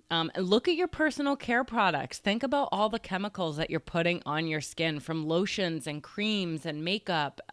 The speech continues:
These have a systemic impact on your immune system. Look into safer brands like Beautycounter.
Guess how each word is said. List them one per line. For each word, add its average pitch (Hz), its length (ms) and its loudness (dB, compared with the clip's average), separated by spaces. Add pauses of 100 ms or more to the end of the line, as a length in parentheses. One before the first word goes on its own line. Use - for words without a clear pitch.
(120)
These 254 400 0
have 226 360 2
a 190 60 -4
systemic 180 600 -2
impact 160 500 -4
on 156 260 -2
your 151 140 -2
immune 143 340 -4
system. 131 520 -8 (400)
Look 180 260 2
into 233 160 0
safer 214 320 -2
brands 185 580 0
like 165 200 -6
Beautycounter. 165 760 -4